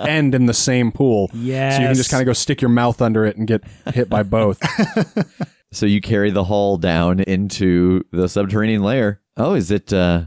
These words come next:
Speaker 3: treat yourself night? <laughs>
Speaker 2: It, it is. Two of us for the last however long haven't eaten, like, this side of the portal or the other. It's just bizarre. It's time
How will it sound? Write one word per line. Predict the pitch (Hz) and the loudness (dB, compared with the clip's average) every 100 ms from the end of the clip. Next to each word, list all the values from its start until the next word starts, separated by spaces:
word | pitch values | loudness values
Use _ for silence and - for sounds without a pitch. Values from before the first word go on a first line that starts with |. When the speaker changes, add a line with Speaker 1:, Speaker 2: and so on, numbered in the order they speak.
| 76 | -8
Speaker 3:
treat | - 80 | -6 -4
yourself | - 82 87 82 | -2 -2 -2 -2
night? | 90 90 - - - | 0 0 -2 -8 -4
<laughs> | 208 - - | -4 -4 -4
Speaker 2:
It, | 185 190 _ | -2 -2 _
it | 190 190 | -4 -2
is. | 175 156 135 - _ | -2 0 -2 -6 _
Two | - - 226 | -6 0 2
of | 240 | 2
us | 226 240 233 | 2 2 0
for | - 175 | -2 -2
the | 151 | 0
last | 143 165 190 180 - - - | 0 0 0 -2 -8 -14 -8
however | 156 151 175 185 | -2 0 2 2
long | 170 170 165 170 156 - | 2 2 0 0 -4 -8
haven't | - - 196 196 190 - | -8 -4 0 0 0 -2
eaten, | 180 180 127 120 _ _ | -4 -2 -4 -4 _ _
like, | 151 131 - _ | -6 -6 -10 _
this | 151 156 175 | 0 0 0
side | 196 185 | 0 0
of | 175 | 0
the | 156 | 0
portal | 196 180 170 160 | 0 0 2 2
or | 151 | 2
the | 151 147 | 2 2
other. | 139 123 110 - - | 0 -2 -6 -12 -6
It's | 143 - 143 135 | -6 -6 -10 -4
just | 165 160 160 | 0 0 0
bizarre. | 143 139 131 127 127 | -2 0 0 0 0
It's | 120 - | -2 -4
time | - 131 123 120 | -2 0 0 -2